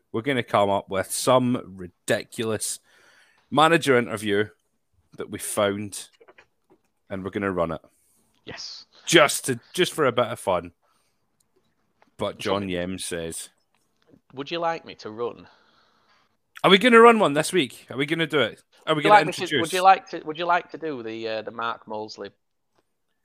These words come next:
Speaker 1: Yeah,
Speaker 2: interview?
Speaker 1: let's go. So here we are. But John Yems says.
Speaker 2: John Yems sa-, you're saying that. I'm not ready. I'm currently got Cordia Winkleman.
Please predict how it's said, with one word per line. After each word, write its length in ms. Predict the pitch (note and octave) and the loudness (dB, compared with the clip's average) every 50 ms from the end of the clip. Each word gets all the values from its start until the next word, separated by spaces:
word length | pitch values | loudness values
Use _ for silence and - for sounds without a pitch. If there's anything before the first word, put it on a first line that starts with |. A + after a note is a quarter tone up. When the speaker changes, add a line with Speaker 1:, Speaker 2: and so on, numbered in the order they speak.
| _ _ - | _ _ -4
Speaker 1:
Yeah, 140 | C#3 C#3+ A#2 | 0 2 2
Speaker 2:
interview? 140 | G#2 A2+ C3+ | 2 2 2
Speaker 1:
let's 160 | D3+ C3+ - | 0 -2 -2
go. 240 | - D3 D3+ G#2 F#2 - _ _ | 0 0 0 0 -2 -4 _ _
So 160 | - - B2 | -12 -6 -2
here 120 | B2+ D3 D3+ | -2 0 2
we 100 | C#3 C3 | 2 2
are. 280 | B2+ B2+ A#2 G2 E2+ - _ - | 2 2 2 0 -2 -6 _ -8
But 200 | A#2+ G#2 F#2+ - | -8 -8 -8 -8
John 220 | - G#2 G2 G#2 | -6 -6 -6 -4
Yems 300 | A2+ A2+ A2 A2+ A#2+ A2+ | -4 -4 -6 -6 -6 -6
says. 460 | - - C#3 B2+ G2+ F#2+ F#2+ G2 - - | -6 -6 -6 -6 -6 -8 -10 -14 -16 -14
Speaker 2:
John 240 | - - G#2+ G#2 | -10 -8 -8 -8
Yems 260 | G#2+ G#2 G#2 G#2 G#2+ - | -8 -8 -10 -10 -12 -12
sa-, 120 | - A2 | -14 -12
you're 140 | A#2 A#2 A#2 | -10 -10 -6
saying 280 | - - D3 C#3 A#2+ | -4 -2 -2 -2 -2
that. 220 | A2+ G#2+ G#2+ - - | -2 -2 -4 -4 -4
I'm 140 | G2 A2+ A#2 | -4 -2 2
not 200 | C#3 D3+ - A2+ | 2 2 2 0
ready. 260 | C3 C#3 C#3+ E3 E3 D3+ | -2 -2 0 2 2 2
I'm 180 | B2 A#2+ A2 - - | 2 0 -4 -12 -6
currently 400 | - D#3 D#3 F3 - - B2+ C3 | -2 0 0 0 0 -4 -6 -6
got 220 | B2+ C#3+ - - - | -4 -4 -6 -6 -8
Cordia 480 | - - C3 B2+ C3 B2+ C3 A#2+ A#2+ | -4 -2 -2 0 -2 -2 -4 -6 -6
Winkleman. 580 | A2+ A#2 A2+ A2 - - A#2+ A#2 A2+ A#2+ F3 | -6 -6 -10 -10 -8 -10 -8 -8 -8 -10 -10